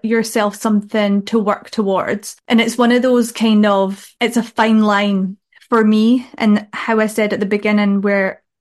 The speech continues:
I kinda struggle with the mindset thing. So I'm doing a marathon in May, so it'll be the same day you're doing your half, and that'll be my first. But as soon as I've started my plan,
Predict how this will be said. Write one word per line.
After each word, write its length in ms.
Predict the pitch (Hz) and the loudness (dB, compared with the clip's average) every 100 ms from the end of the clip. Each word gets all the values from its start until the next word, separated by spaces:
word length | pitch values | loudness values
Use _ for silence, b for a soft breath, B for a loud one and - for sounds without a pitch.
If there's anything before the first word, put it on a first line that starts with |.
| - | -6
I 120 | 214 | -4
kinda 260 | 202 214 208 | -2 -2 -2
struggle 380 | - 214 208 202 | -2 -4 -2 -4
with 160 | 208 | -2
the 80 | 202 | -2
mindset 680 | 196 196 202 196 208 - - | -2 0 -2 0 -4 -2 -6
thing. 300 | 185 185 190 | -4 -4 -8
So 340 | - 208 196 B B - | -4 -4 -4 B B -2
I'm 180 | 208 208 | 0 2
doing 180 | 220 | 2
a 60 | 214 | 2
marathon 480 | 202 196 208 208 214 | 2 2 0 -2 0
in 160 | 202 | 2
May, 260 | 196 196 196 | 2 2 0
so 280 | 185 226 - | 0 -2 0
it'll 160 | 220 214 | -2 0
be 140 | 226 | 0
the 100 | 220 | 0
same 260 | 220 220 208 | 0 2 4
day 160 | 208 | 2
you're 200 | 208 220 | 2 0
doing 200 | 214 202 | 0 -2
your 120 | 196 | 0
half, 520 | 196 196 185 151 208 - | 0 0 0 -4 -8 -2
and 120 | 233 | 0
that'll 180 | 220 214 | 2 0
be 120 | 214 | 0
my 140 | 208 208 | 0 -2
first. 640 | - 214 185 208 - - | -2 -2 -2 -6 -12 -10
But 140 | - - | -8 0
as 320 | 233 269 277 | 2 2 -2
soon 280 | - 262 254 | -4 0 2
as 160 | 262 240 | 2 2
I've 180 | 226 | 0
started 400 | 226 226 202 214 | -2 -2 -2 0
my 160 | 214 202 | 0 -2
plan, 760 | 202 226 208 117 202 208 208 | -2 -2 0 0 0 0 -2